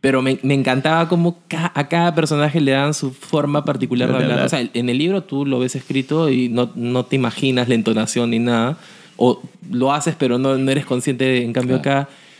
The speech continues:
Speaker 1: sí hace un esfuerzo para cada persona. O sea, cómo hablaba Brisa, cómo hablaba, este, Kelsier. Cada uno tiene una forma bien particular de pronunciar y es la misma persona que está haciendo todo.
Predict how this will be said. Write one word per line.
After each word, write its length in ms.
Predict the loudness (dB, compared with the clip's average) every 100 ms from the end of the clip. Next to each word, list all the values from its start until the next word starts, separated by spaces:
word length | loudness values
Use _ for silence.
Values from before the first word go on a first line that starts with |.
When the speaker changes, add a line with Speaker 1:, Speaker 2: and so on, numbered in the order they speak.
| -20
Speaker 1:
sí 220 | -8 -2
hace 160 | -2 0
un 80 | -2
esfuerzo 380 | 0 0 0 0
para 260 | 0 -2
cada 280 | 0 2 4
persona. 260 | 0 -4 -2
O 60 | 0
sea, 160 | 0 0
cómo 240 | -2 2
hablaba 320 | 2 4 4
Brisa, 500 | 2 2 0 0 -2
cómo 160 | -2 -2
hablaba, 460 | 0 2 2 2 0
este, 600 | -2 -6 -4 -2 -2 -4
Kelsier. 640 | 0 2 2 0 0 0 -4 -20 -20 -4
Cada 140 | 0
uno 140 | 0
tiene 140 | 0 0
una 80 | 0
forma 220 | -2 0
bien 160 | 0 0
particular 460 | -2 -2 0 0
de 80 | -2
pronunciar 540 | -2 -4 -2 -2 -2 0
y 60 | -2
es 80 | -2
la 60 |
misma 240 | -2 -2 -4
persona 260 | -4 -4
que 60 | -4
está 100 | -4
haciendo 260 | -4 -4 -2
todo. 320 | -2 -4 -6